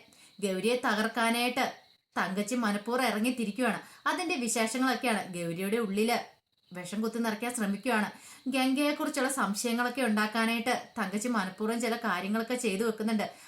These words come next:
അപ്പൊ അതിന്റെ വിശേഷങ്ങളൊക്കെയാണ് നാളെ നമ്മൾ കാണാൻ പോകുന്നത്. ഇന്ന് തന്നെ നമ്മൾ കണ്ടു, ഗംഗ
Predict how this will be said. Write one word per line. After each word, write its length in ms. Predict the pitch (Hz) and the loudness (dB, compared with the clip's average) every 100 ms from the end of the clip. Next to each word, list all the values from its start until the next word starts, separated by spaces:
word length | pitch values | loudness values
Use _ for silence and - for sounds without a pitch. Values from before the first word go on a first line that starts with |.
| - | -20
അപ്പൊ 160 | - 196 | -4 -2
അതിന്റെ 240 | 165 175 208 | -2 -2 -2
വിശേഷങ്ങളൊക്കെയാണ് 760 | 214 208 190 208 226 233 240 208 - - | 0 -2 -2 0 -2 0 0 0 -4 -8
നാളെ 200 | 180 185 214 | -4 0 2
നമ്മൾ 160 | 214 226 214 | 2 2 0
കാണാൻ 280 | 180 208 220 | 2 2 2
പോകുന്നത്. 240 | 202 196 - - - | 2 -2 -8 -20 -4
ഇന്ന് 200 | 294 311 320 | 0 2 2
തന്നെ 160 | 277 262 | 2 2
നമ്മൾ 160 | 240 269 233 | 2 0 0
കണ്ടു, 240 | 196 190 - - - _ _ 190 | 0 -2 -8 -18 -20 _ _ -10
ഗംഗ 260 | 175 165 | -6 -4